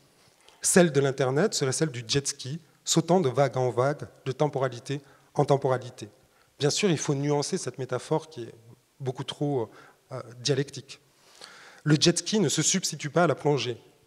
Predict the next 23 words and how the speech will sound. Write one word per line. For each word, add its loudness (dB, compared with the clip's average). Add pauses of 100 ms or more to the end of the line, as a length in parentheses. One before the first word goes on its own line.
(160)
il 0
s'y 4
ajoute. 0 (420)
Par -10
exemple, -4
vous -14
pouvez -6
m'écouter -2
et -4
en -4
même -6
temps 0
quand -2
même -2
regarder -4
votre -8
téléphone. -8 (500)
Euh, -18 (240)
j'imagine -6
que -6
certains -4
le -2
font. -10